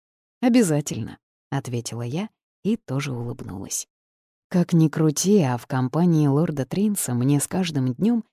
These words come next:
становилось всё комфортнее. И даже мысль о том, чтобы взять его фамилию и стать наследницей, почти перестала пугать. Когда-то в детстве я мечтала о нормальной семье, о маме, которая всегда рядом,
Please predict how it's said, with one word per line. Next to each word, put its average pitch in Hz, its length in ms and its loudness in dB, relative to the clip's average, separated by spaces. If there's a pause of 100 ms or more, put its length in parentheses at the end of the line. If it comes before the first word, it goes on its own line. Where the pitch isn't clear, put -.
(100)
становилось 147 640 0
всё - 220 -4
комфортнее. 165 840 -8 (600)
И 156 120 0
даже 160 300 4
мысль 151 440 4
о 143 80 2
том, 180 260 0
чтобы 131 320 -2
взять 139 400 -2
его 135 240 0
фамилию 143 600 0
и 123 80 -8
стать 175 280 -4
наследницей, 160 800 -4 (200)
почти - 340 -4
перестала 170 560 -2
пугать. 175 520 -12 (720)
Когда-то 156 460 2
в 135 120 -4
детстве 156 480 -2
я 139 180 0
мечтала 160 500 0
о 156 60 2
нормальной 160 480 0
семье, 165 460 -4 (420)
о 143 100 -2
маме, 156 400 2
которая 156 460 -4
всегда 135 360 -4
рядом, 143 380 -8